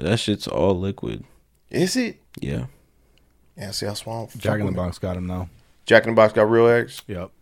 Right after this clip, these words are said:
Speaker 2: That's why I fuck with Jack
Speaker 3: Actually,
Speaker 2: in
Speaker 3: they're
Speaker 2: the Box.
Speaker 3: promoting their new breakfast sandwich. It says, "With real egg."
Speaker 2: Oh,
Speaker 1: Face
Speaker 2: word?
Speaker 1: ass.
Speaker 3: Yup.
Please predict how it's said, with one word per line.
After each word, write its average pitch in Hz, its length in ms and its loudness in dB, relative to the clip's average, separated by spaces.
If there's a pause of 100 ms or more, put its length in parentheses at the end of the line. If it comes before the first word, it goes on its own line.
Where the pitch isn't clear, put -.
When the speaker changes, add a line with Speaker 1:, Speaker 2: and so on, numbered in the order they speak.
(260)
Speaker 2:
That's - 180 -8
why 87 100 -4
I - 20 -8
fuck - 240 -12
with - 100 -18
Jack 87 140 -10
Speaker 3:
Actually, 107 220 -6
Speaker 2:
in 98 40 -6
Speaker 3:
they're 92 80 -8
Speaker 2:
the 80 40 -14
Box. 78 100 -18
Speaker 3:
promoting 95 260 -6
their 85 100 -8
new 90 120 -8
breakfast 85 380 -10
sandwich. 80 440 -12
It - 60 -20
says, 80 220 -12
"With 85 360 -12
real 85 260 -12
egg." 82 280 -16 (340)
Speaker 2:
Oh, 95 140 6
Speaker 1:
Face 120 140 8
Speaker 2:
word? 110 200 6 (440)
Speaker 1:
ass. - 320 -12
Speaker 3:
Yup. 98 440 -14